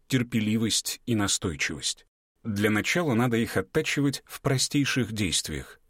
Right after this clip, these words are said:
Умении просить, например, деньги на улице, хвалить людей во время прошения, а затем уметь продавать какие-нибудь небольшие вещи, скажем, газету или журнал, применяя качество сталкера.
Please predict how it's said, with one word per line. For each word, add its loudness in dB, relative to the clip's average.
Умении 4
просить, -2
например, 2
деньги -2
на 0
улице, -2
хвалить 2
людей 0
во 2
время 2
прошения, 0
а 0
затем 0
уметь 0
продавать 0
какие-нибудь 0
небольшие 2
вещи, -2
скажем, 0
газету 2
или 2
журнал, 2
применяя 2
качество 0
сталкера. -2